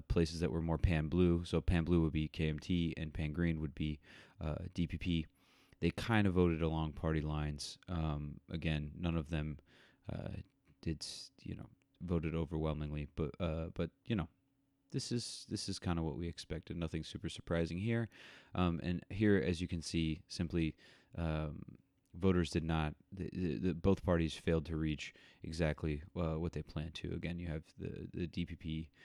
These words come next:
and then the, the, the K M T here, uh, on the right. So, yeah, again,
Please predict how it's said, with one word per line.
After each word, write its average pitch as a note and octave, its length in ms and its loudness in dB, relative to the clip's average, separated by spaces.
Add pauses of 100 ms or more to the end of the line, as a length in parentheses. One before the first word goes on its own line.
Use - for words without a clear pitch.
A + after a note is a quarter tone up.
(240)
and - 140 -6
then - 280 -8
the, - 540 -8
the, - 60 -4 (400)
the - 80 -8
K E2 140 -2
M D2 100 -4
T E2 220 -8
here, E2+ 320 -6 (240)
uh, E2 220 -10
on E2 100 -6
the E2+ 80 -6
right. C2 360 -4 (400)
So, E2+ 340 6 (1080)
yeah, F2 120 -2 (140)
again, F2+ 320 2